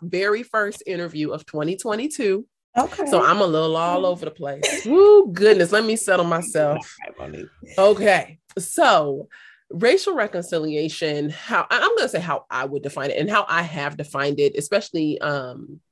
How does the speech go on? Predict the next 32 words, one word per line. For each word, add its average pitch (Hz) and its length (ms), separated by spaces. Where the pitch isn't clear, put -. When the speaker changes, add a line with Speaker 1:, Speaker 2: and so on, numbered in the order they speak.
Speaker 1:
learning 175 260
about 156 200
it 143 80
in 139 80
college 147 760
and 139 200
participating 160 680
in 143 160
racial 147 280
reconciliation 135 800
groups 143 340
and 135 120
things 139 280
like 143 180
that, 147 360
is 277 80
that 381 100
it's 392 120
kinda - 200
like 214 200
bringing 165 280
everybody 147 400
to 143 140
the 143 60
table. 131 460
We 208 160
all 247 160
wanna 226 200
be 156 180
reconciled. 135 840
We 185 100
wanna, 240 360